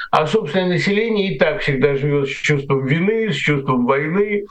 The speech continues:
Это, кстати, хорошая рифма, надо ее использовать.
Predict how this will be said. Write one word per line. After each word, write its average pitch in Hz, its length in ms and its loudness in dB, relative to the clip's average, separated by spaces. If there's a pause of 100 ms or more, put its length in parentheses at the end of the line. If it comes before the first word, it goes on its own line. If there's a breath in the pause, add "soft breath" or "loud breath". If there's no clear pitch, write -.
(380 loud breath)
Это, 139 180 2
кстати, 139 600 0
хорошая 143 580 2
рифма, 123 220 0
надо 127 260 0
ее 139 240 2
использовать. 160 680 0